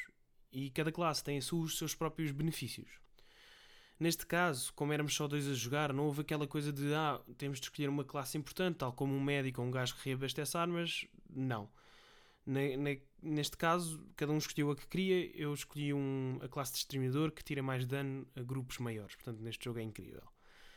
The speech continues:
E à medida que vamos jogando com as classes que escolhemos, vamos ganhando pontos para gastar numa skill tree que permite então melhorar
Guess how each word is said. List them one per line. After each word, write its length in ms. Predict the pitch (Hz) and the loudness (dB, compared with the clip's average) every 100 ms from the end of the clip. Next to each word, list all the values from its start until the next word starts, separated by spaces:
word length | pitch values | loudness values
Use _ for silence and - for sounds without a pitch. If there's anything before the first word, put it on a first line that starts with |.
| - - - - - - - _ - - | -20 -20 -20 -20 -20 -20 -20 _ -10 2
E 320 | 208 202 202 | 6 6 6
à 40 | 202 | 6
medida 300 | 220 220 196 | 4 2 2
que 380 | - 165 151 | 0 2 2
vamos 420 | 135 131 143 117 107 | 2 0 0 0 -4
jogando 640 | 123 117 127 139 139 147 - - | -2 -2 2 2 0 -4 -12 -12
com 80 | - | -4
as 100 | 127 | -4
classes 320 | - 127 113 - | 0 0 0 -2
que 80 | |
escolhemos, 580 | - - 151 147 151 - - | -4 2 4 4 4 -2 -4
vamos 640 | 156 120 170 175 175 - - - | -6 4 6 6 4 -2 -6 -4
ganhando 720 | 156 147 147 147 147 143 135 - - | 0 2 2 2 2 0 -4 -8 0
pontos 380 | 143 120 - - - - _ - - - - | 2 0 -4 -10 -18 -20 _ -20 -20 -16 -2
para 120 | 143 | 0
gastar 400 | 139 139 151 147 151 - 151 | 0 0 2 2 -2 -10 -6
numa 220 | 143 139 | -4 -2
skill 300 | - - 151 | -2 -2 -4
tree 360 | - 135 120 120 _ - | -2 -4 -6 -10 _ -6
que 160 | 156 | -6
permite 400 | 151 131 135 135 | -4 -4 -4 -4
então 160 | 127 139 | -4 -2
melhorar 600 | 147 139 139 135 143 | 0 0 0 0 -2